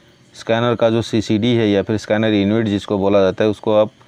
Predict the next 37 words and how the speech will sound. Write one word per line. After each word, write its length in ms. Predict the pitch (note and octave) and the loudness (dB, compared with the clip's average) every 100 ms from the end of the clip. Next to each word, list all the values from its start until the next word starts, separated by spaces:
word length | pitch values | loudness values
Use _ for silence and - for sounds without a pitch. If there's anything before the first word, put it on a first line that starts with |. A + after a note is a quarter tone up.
| - - _ _ _ F#2+ | -20 -20 _ _ _ -8
अ, 240 | F#2+ F#2+ | -4 -2
हाथ 120 | F#2+ G2+ | -2 -4
से 260 | - A2 | -2 2
आराम 340 | G#2+ G2 G#2 G#2+ | 4 4 4 0
से 140 | A#2 | -2
उठाएं। 300 | G#2 G#2 G#2 | -2 -2 -2
उठाने 420 | A#2+ - A2 A2 | -4 -4 -2 -2
के 80 | A2 | 0
बाद 340 | G2+ G2+ C3+ - - _ _ _ _ | 2 2 2 -6 -18 _ _ _ _
इसकी 200 | A2+ - | -10 -2
जो 140 | A2+ A2+ | 0 0
होम 340 | F2 A2 C3+ | -2 -2 -2
प्लेस 280 | A2 G#2+ - | 0 -2 0
है 140 | F2+ | 0
यानी 220 | F2+ F#2+ F#2+ | 0 0 -2
कि, 280 | G2+ G#2 | 0 0
अ, 60 | G2+ - _ _ _ - F#2+ G2 F#2+ | 0 -6 _ _ _ -10 -4 -2 -2
लेफ़्ट 240 | F#2+ A#2 A#2 | 0 0 -2
साइड 240 | B2+ A2 | -4 -2
में 200 | G2+ C3 - _ _ _ _ _ | 0 -2 -6 _ _ _ _ _
इसको 320 | - - C3 F3 _ - | -10 -4 -4 -4 _ -6
फिर 100 | A#2+ | -6
से 160 | - A#2+ | -4 -4
फिक्स 260 | A2 - | -4 -4
कर 100 | F#2 | -4
लें। 160 | F2+ G#2+ - - _ _ _ - _ _ - | -2 -4 -8 -20 _ _ _ -20 _ _ -4
ईजी 220 | A#2 B2+ | 0 0
तरीके 360 | - A2+ G#2 A2 | 2 0 0 0
से 120 | A2+ | -2
इसको 180 | G#2 A2+ | 0 0
आपको, 420 | A2+ - A2+ A2+ | 0 0 0 0
अ, 160 | E2+ F#2 | 0 -2
फिक्स 240 | - - | -2 -4
कर 80 | A2+ | -2
लेना 180 | G2+ G2 | 0 0
है 60 | |
दोस्तों। 280 | F#2 F2 B2+ | -2 -2 -6